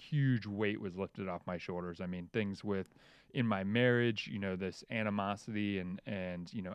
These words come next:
anger and hatred I had towards my father, you know, the guilt and shame I had around my mother and, and her sickness and not being there as much as I thought I wanted to be there,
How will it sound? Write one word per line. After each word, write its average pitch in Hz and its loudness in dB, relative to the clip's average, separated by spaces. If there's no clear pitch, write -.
anger 104 -2
and 92 -8
hatred 98 -6
I 98 -2
had 92 -2
towards 90 -8
my 90 -10
father, 117 4
you 117 2
know, 101 2
the 85 -8
guilt 110 2
and 107 -10
shame 101 -2
I 92 0
had 95 0
around 95 0
my 87 -2
mother 98 2
and, 90 -4
and 92 -6
her 92 -4
sickness 101 -2
and 92 -4
not 92 -4
being 95 -2
there 92 0
as 87 -4
much 95 -4
as 92 -6
I 87 -2
thought 98 -2
I 90 -6
wanted 104 -2
to 107 -6
be 104 -2
there, 104 6